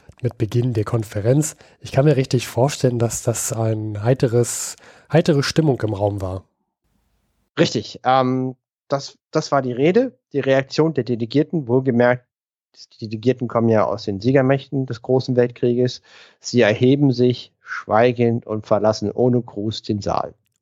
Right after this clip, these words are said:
Speaker 1: Oh, okay. Also Totenstille.
Speaker 2: Ja, das hat nicht lang gedauert, bis sie sich wieder in der Wolle haben.
Speaker 1: Hm. Okay. Gut, da hat's ja richtig viel gebracht, dass man als Deutsches Reich wieder zu einer Konferenz geladen wurde,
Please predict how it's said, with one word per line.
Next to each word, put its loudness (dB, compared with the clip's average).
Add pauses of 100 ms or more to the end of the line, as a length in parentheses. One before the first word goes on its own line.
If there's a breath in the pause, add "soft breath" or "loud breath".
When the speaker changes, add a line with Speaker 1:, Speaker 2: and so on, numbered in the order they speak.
Speaker 1:
Oh, 0 (600)
okay. -4 (220)
Also -2
Totenstille. -4 (880 loud breath)
Speaker 2:
Ja, 2 (160)
das 0
hat 0
nicht 0
lang 0
gedauert, 0 (160)
bis -8
sie -6
sich -6
wieder -2
in -2
der -4
Wolle -4
haben. -12 (400)
Speaker 1:
Hm. -12 (640)
Okay. -10 (640 loud breath)
Gut, -2
da 2
hat's 2
ja 4
richtig 0
viel 2
gebracht, 0
dass 0
man 0
als -4
Deutsches -2
Reich -6
wieder 0 (260 loud breath)
zu -6
einer 2
Konferenz 0
geladen 0
wurde, 0